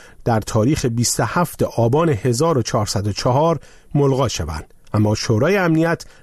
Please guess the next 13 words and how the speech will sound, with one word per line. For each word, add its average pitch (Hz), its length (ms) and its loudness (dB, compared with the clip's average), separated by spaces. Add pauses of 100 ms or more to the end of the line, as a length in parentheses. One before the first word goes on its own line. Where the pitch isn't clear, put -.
لغو 139 340 2
این 135 280 2
قطعنامه‌ها 110 720 0
را 131 240 2
تایید 98 500 -4
نکرد. - 440 -8 (340)
در 170 140 2
هیچ 220 260 2
یک 196 140 -2
از 135 140 2
این 147 120 2
هفت 123 360 -4
قطعنامه 160 520 0